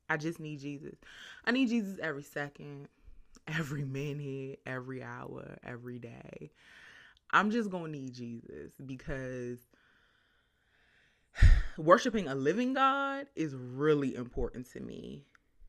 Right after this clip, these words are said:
You know, I, crystals and all that other stuff, hey, if that's you, that's you. But that's not living.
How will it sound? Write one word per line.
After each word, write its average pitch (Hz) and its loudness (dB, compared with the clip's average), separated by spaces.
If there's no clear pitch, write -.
You 139 -10
know, 127 -12
I, 127 -10
crystals 190 2
and 113 -8
all 143 0
that 180 2
other 165 -2
stuff, 165 -2
hey, 143 0
if - -12
that's 147 -6
you, 147 -8
that's 135 -6
you. 131 -8
But 117 -8
that's 151 0
not 139 -2
living. 120 -6